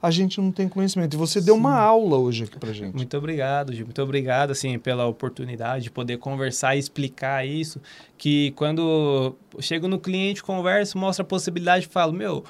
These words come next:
Speaker 2: mas hoje a gente tem financiamentos de até
Speaker 1: Eu não
Speaker 2: nove
Speaker 1: sabia.
Speaker 2: anos, que você paga uma parcelinha."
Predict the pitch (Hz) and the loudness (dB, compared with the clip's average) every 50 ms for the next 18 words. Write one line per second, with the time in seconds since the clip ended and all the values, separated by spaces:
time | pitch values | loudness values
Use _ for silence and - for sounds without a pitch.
0 | - - - _ - 147 156 156 190 196 208 202 190 196 208 202 - - 196 196 | -20 -20 -18 _ -4 -4 -2 0 0 0 0 0 -2 -2 -4 -6 -6 -6 -6 -6
1 | 196 196 - 185 185 190 190 - 180 170 175 180 196 196 - 196 190 190 185 185 | -6 -6 -6 -8 -6 -6 -6 -6 -6 -6 -4 -6 -6 -4 -4 -4 -2 0 -2 -2
2 | 180 - 202 202 202 196 180 175 175 175 156 156 143 131 123 117 - - 113 113 | -2 -4 -6 -4 -4 -4 -6 -4 0 6 8 8 8 8 6 2 2 0 0 0
3 | 113 107 98 101 - - 208 196 185 160 - - 180 - - 190 185 - - 208 | 0 -2 -2 -2 -4 -4 -4 -2 -4 -4 -6 -6 -8 -6 -4 -6 -6 -2 0 0
4 | 196 208 202 208 208 208 208 202 196 - - 202 202 196 - - 202 196 185 175 | 0 2 2 0 0 0 0 -2 -4 -2 -4 -2 -2 -2 -2 -2 0 0 0 -2
5 | 165 165 175 196 214 214 208 202 190 175 | -2 -4 -4 -4 -4 -4 -4 -4 -4 -4